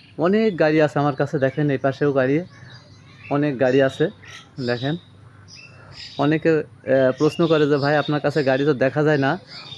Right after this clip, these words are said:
অনেকগুলো গাড়ি আছে, দেখেন এ পাশে গাড়ি, এই পাশে গাড়ি, অনেক গাড়ি আছে, সবগুলোই বিক্রি হবে।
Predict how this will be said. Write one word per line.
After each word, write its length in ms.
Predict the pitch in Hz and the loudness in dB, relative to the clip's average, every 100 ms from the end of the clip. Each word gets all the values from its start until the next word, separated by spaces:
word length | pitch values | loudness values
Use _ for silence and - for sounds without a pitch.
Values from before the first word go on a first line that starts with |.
| - | -2
অনেকগুলো 460 | 165 196 165 185 | 0 2 2 4
গাড়ি 260 | 156 156 165 | 4 4 2
আছে, 200 | 165 175 | 2 2
দেখেন 340 | 151 151 175 220 - - - - - | 0 2 0 -2 -10 -20 -20 -20 -6
এ 80 | 131 | -4
পাশে 280 | 139 131 147 | -2 0 2
গাড়ি, 300 | 139 139 202 - - - - | 2 2 0 -6 -20 -10 -2
এই 100 | 135 | -2
পাশে 300 | 143 135 139 | -2 -2 0
গাড়ি, 300 | 131 127 160 - - - - | 0 0 -4 -10 -20 -18 -6
অনেক 280 | 135 160 135 | 0 0 0
গাড়ি 200 | 135 139 | 2 2
আছে, 300 | 135 - 165 - - - - | 0 0 -2 -2 -20 -20 -4
সবগুলোই 440 | 139 123 143 147 | -2 0 2 2
বিক্রি 320 | 131 131 139 | 0 -4 0
হবে। 280 | 143 147 175 | 2 2 0